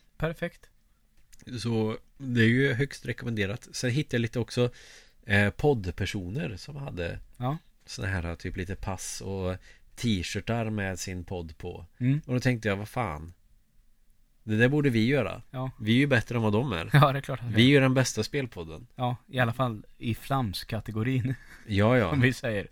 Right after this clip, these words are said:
Speaker 2: Och svammelkategorin
Speaker 1: Mm.
Speaker 2: framförallt. Det är ju det enda vi har gjort idag. Det är det den här podden går ut på. Att vi ska
Speaker 1: Ja.
Speaker 2: svamla lite om det vi känner för.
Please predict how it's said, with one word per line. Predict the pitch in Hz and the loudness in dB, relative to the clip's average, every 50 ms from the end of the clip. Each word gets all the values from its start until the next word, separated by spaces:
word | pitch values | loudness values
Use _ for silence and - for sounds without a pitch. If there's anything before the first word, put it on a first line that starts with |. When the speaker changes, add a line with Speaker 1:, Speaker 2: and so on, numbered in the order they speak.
| - | -6
Speaker 2:
Och | - 117 | -4 -2
svammelkategorin | - - - 123 127 123 120 110 98 92 90 90 87 80 - - 107 95 - - 101 92 95 95 107 127 | -2 -2 2 4 4 4 4 2 0 0 0 0 0 -2 -4 -4 -4 -4 -4 -6 -6 -4 -2 -2 -2 -4
Speaker 1:
Mm. | 135 110 | -4 0
Speaker 2:
framförallt. | - 131 123 120 113 104 95 101 117 113 92 - 104 95 | 4 6 6 6 6 4 2 0 0 -2 -4 -6 -2 2
Det | 104 | 2
är | 117 | 4
ju | 123 117 110 | 4 2 0
det | 104 104 110 | 2 2 0
enda | 110 107 104 92 90 87 | 0 0 -2 -4 -4 -2
vi | 90 | -2
har | 90 | -2
gjort | 90 95 110 - - - | -2 -4 -6 -10 -10 -6
idag. | 117 107 92 82 80 78 | -4 -4 -2 -4 -4 -4
Det | 92 | -4
är | 104 | -2
det | 110 104 95 | -2 -2 -2
den | 92 92 | -2 -2
här | 98 98 90 | -4 -4 -4
podden | - 98 92 92 87 | -6 -6 -6 -6 -6
går | 87 87 90 | -6 -6 -6
ut | 98 104 - - | -6 -8 -10 -12
på. | - 95 | -16 -14
Att | 87 | -10
vi | 87 87 | -8 -6
ska | 107 101 | -6 -4
Speaker 1:
Ja. | 104 | -4
Speaker 2:
svamla | - - - 107 104 101 92 87 | -6 -4 -4 -4 -4 -4 -4 -4
lite | 95 101 104 - 98 | -4 -4 -6 -8 -10
om | 90 | -12
det | 87 | -10
vi | 92 95 | -10 -10
känner | - - 92 87 90 98 | -10 -10 -10 -10 -10 -10
för. | - - 98 87 73 - | -8 -6 -6 -6 -6 -8